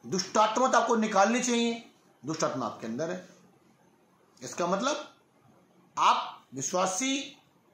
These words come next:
नहीं है। अभी आपको जो फर्स्ट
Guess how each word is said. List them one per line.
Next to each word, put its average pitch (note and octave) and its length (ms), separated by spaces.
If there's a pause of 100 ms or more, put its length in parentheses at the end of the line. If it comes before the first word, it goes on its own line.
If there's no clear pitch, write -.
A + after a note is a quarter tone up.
(320)
नहीं E3+ 460
है। - 320 (960)
अभी D#3+ 180
आपको A3+ 640 (100)
जो F#3 60
फर्स्ट - 460